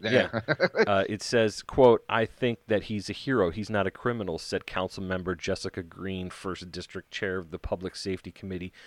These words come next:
Speaker 1: He doesn't need to be locked away. Uh, I'll leave it at that. I think everybody here on the show completely agrees with, uh,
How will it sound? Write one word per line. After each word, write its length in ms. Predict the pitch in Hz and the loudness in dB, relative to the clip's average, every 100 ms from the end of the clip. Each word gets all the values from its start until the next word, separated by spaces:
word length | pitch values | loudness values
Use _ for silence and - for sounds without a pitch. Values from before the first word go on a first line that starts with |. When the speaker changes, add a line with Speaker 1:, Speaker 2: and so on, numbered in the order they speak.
| - | -20
Speaker 1:
He 160 | - 127 | -10 -2
doesn't 300 | 117 107 98 | 0 0 -2
need 200 | 101 101 | -4 -4
to 60 | 92 | -6
be 120 | 92 | -6
locked 380 | 90 90 90 - | -4 -4 -8 -10
away. 340 | 85 92 82 - _ _ _ - | -10 -8 -10 -14 _ _ _ -2
Uh, 140 | 117 | 0
I'll 100 | 131 | 2
leave 200 | 185 202 | 2 2
it 80 | 160 | 2
at 120 | 113 | 2
that. 240 | 110 101 101 | 6 6 6
I 100 | 107 | 0
think 260 | 101 123 110 | 0 0 2
everybody 380 | 110 110 104 101 | 2 2 0 0
here 240 | 117 107 | -2 0
on 100 | 98 | 0
the 80 | 92 | -4
show 280 | - 101 95 | -2 0 -2
completely 520 | 95 - 113 98 104 | -4 -6 -6 -4 -6
agrees 560 | 92 101 110 107 101 - - - - - | -4 -4 -2 -2 -4 -8 -20 -20 -20 -12
with, 340 | 95 104 92 | -2 0 2
uh, 480 | - 98 95 92 92 | 2 2 2 2 -2